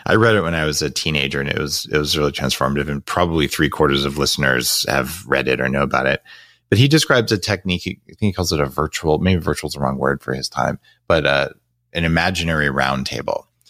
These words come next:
And one of his biggest performance techniques is he said, "Okay, you sit down," and this is totally weird for a hundred years ago. He's like, "Okay, you sit down or lay down and take some deep breaths. And then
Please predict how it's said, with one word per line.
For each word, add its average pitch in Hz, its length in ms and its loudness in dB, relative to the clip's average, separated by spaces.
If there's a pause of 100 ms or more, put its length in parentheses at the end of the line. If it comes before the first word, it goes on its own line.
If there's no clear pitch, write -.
(220)
And 87 160 4
one 117 140 6
of 120 100 4
his 113 220 2
biggest 104 560 2
performance 98 440 2
techniques 131 460 2
is 85 140 -4
he 92 60 -2
said, 90 200 2
"Okay, 90 460 0 (320)
you 92 340 4
sit 151 380 0
down," 95 420 2
and 135 160 0
this 254 160 0
is 180 200 0 (120)
totally 165 400 4
weird 92 260 2
for 85 60 -2
a 87 60 2
hundred 87 200 0
years 82 160 0
ago. 90 200 -2 (100)
He's 104 140 -2
like, 104 120 -4
"Okay, 113 200 2
you 95 100 2
sit 151 220 2
down 113 260 4
or 101 80 0
lay 90 220 0
down 90 240 2
and 82 200 -4 (360)
take 92 160 0
some 98 120 0
deep 92 180 2
breaths. 76 340 2 (480)
And 117 120 6
then 117 300 4